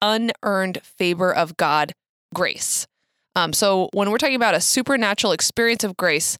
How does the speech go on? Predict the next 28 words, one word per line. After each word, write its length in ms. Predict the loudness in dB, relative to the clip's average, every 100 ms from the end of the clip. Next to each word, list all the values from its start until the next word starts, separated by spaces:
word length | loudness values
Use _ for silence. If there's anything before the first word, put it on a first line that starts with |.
| _
at 160 | 0 2
least 400 | 0 0 0 0
what 120 | 0
that 180 | 0 0
means 260 | -2 -2 -4
to 100 | -2
me 300 | -2 -4 -6 _ _
is 440 | 0 2 0 -4 -8 _ _ _ _ -4
it's 180 | -2
one 200 | 0 0
of 100 | 2
those 220 | 2 0 0
moments 360 | 0 0 0
where 140 | -4 -4 -2
even 280 | 0 2
though 120 | 2 0
intellectually 640 | 0 0 0 0 0 2
I 140 | 2
understand 840 | 0 0 0 -2 0 0 0 -2 -4
grace, 520 | -2 0 0 -4 -6 -10 _ _ _ _
that 400 | 0 0 -2 -8 -12 _ _ _ _ _ _ _ _ _ -4
it's 200 | -2 -2
a 80 | -2
very 500 | 0 2 2 0 -2
hard 440 | -2 0 0 -2
thing 460 | -4 -2 -2 -4 -6
to 120 | -6 -6
bring 580 | -8 -4 -2 0 -4